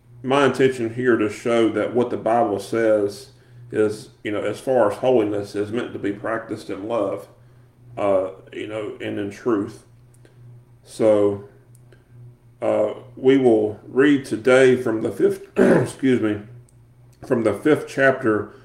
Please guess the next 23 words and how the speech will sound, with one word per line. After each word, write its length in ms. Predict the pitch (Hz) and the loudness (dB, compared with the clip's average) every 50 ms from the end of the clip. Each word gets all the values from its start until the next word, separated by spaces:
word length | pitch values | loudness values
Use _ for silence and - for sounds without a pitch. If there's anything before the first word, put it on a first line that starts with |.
| - - - | -20 -14 -4
of 240 | - 101 107 104 - | -2 0 0 2 4
First 240 | 131 127 127 - | 4 4 4 2
Corinthians. 800 | - - 117 127 135 131 131 - 110 107 104 104 104 - - - - - - - _ - - - - - - _ | -4 -2 0 2 2 2 2 -2 -4 -4 -4 -6 -8 -10 -16 -20 -20 -20 -20 -20 _ -20 -20 -20 -20 -20 -18 _
You 100 | - 120 | -2 0
know, 120 | 117 113 | 0 0
Paul 400 | 104 - - - 170 202 208 180 | 0 0 0 2 4 6 6 6
writes 380 | 139 147 151 160 156 127 139 - | 6 4 4 4 2 2 0 -2
the 100 | - - | -2 -2
church 480 | - - - 165 170 185 147 - - 123 | -2 -2 0 2 2 2 2 0 -2 -6
at 100 | - - | -6 -4
Corinth, 640 | - - - 185 185 156 156 - - - - - - _ _ _ _ _ _ - - - - - _ _ _ - _ _ _ _ _ _ _ _ _ 123 123 - - - _ _ _ _ _ _ _ _ _ _ _ _ - - - - - - _ _ _ _ _ _ _ _ _ _ _ _ - - - - - _ _ _ | 0 4 4 6 6 4 2 -2 -6 -10 -14 -20 -20 _ _ _ _ _ _ -20 -20 -20 -20 -20 _ _ _ -20 _ _ _ _ _ _ _ _ _ -20 -20 -20 -20 -20 _ _ _ _ _ _ _ _ _ _ _ _ -20 -20 -20 -20 -20 -20 _ _ _ _ _ _ _ _ _ _ _ _ -20 -20 -20 -20 -20 _ _ _
and 240 | 131 131 120 113 117 | -2 0 0 2 2
he 100 | 143 151 | 0 0
gives 380 | 143 135 143 165 175 165 143 131 | 0 6 8 8 8 8 6 2
them 200 | 131 131 123 113 | 2 2 4 4
a 80 | 113 | 4
rebuke 640 | 113 113 113 110 110 110 131 165 165 156 147 - - - - _ - | 4 4 4 4 2 2 2 4 4 4 2 0 -6 -16 -20 _ -20
for 640 | - - - 117 113 113 110 107 104 101 101 104 - - - | -14 -4 0 2 4 4 4 4 4 2 0 -4 -10 -16 -10
tolerating, 880 | - - 160 160 156 135 113 113 110 110 107 107 107 107 101 - - | -6 -2 0 2 2 4 4 4 2 2 0 -2 -4 -4 -6 -8 -8
uh, 380 | - 107 101 101 101 98 98 95 - | -6 -4 -4 -2 -4 -4 -6 -8 -12
some 400 | - - - 120 110 104 104 104 | -16 -12 -8 -6 -6 -6 -6 -8
heinous 440 | 101 - 139 143 139 127 107 101 - | -6 -4 -2 0 2 2 0 -2 -4
sin, 720 | - - - - - 143 139 127 110 104 101 101 101 104 | -10 -14 -14 -8 -4 -2 0 0 0 -2 -4 -6 -8 -10